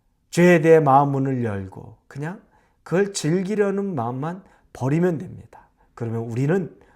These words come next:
하나님 관계가 훼손되지 않는 하나님의 정결한 자녀로 살 수 있다는 겁니다. 그러니 오늘 우리에게 주는 세 가지가 있죠. 첫째, 우리의 정체성, 자녀의 정체성 꼭 잊고 살고,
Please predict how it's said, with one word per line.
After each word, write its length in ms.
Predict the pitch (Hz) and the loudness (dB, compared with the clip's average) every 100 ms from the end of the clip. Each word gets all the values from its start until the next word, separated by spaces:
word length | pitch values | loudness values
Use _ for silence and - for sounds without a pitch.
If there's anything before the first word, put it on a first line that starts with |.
| _ | _
하나님 420 | - 160 151 147 | -6 -2 0 -2
관계가 500 | 135 120 113 139 147 - _ _ | -2 -4 -6 -8 -10 -14 _ _
훼손되지 520 | 254 254 262 240 214 226 | -6 -4 -2 0 2 2
않는 400 | 180 220 165 - _ _ _ _ | 2 -2 -4 -10 _ _ _ _
하나님의 520 | - 139 139 156 165 - _ - | -4 -2 0 -4 -6 -12 _ -16
정결한 580 | 123 135 135 131 139 | -6 -4 0 -2 -2
자녀로 540 | 143 104 101 113 165 175 _ | -6 -12 -12 -10 -12 -14 _
살 340 | - - 190 196 | -20 -10 -6 -6
수 200 | - 165 | -6 -6
있다는 440 | 139 - 127 113 | -6 -6 -6 -8
겁니다. 500 | - - - - - _ _ _ _ _ _ | -14 -20 -20 -20 -20 _ _ _ _ _ _
그러니 360 | 175 180 185 | 0 2 2
오늘 280 | 175 151 190 | 2 2 0
우리에게 420 | 190 151 165 160 | 0 -2 -2 -2
주는 340 | 151 160 170 147 _ _ | -6 -8 -10 -12 _ _
세 200 | - 240 | 0 4
가지가 360 | 233 220 190 156 | 4 4 0 -2
있죠. 320 | 120 - 139 127 | -2 -8 -18 -12
첫째, 460 | 196 196 214 196 202 _ _ _ | -12 -8 -8 -10 -12 _ _ _
우리의 540 | 139 143 160 147 - _ _ _ _ _ _ | -2 0 2 0 -4 _ _ _ _ _ _
정체성, 800 | 135 165 190 220 202 - 135 113 _ | -4 -4 -2 -6 -8 -12 -14 -16 _
자녀의 500 | - 127 139 180 202 | -10 -6 -2 -2 -2
정체성 680 | 196 196 196 202 - 156 131 _ _ _ _ | -4 -8 -8 -10 -10 -14 -18 _ _ _ _
꼭 200 | 247 226 | 2 2
잊고 320 | 208 208 202 | -2 -2 -4
살고, 440 | 175 147 120 - | -2 -8 -10 -16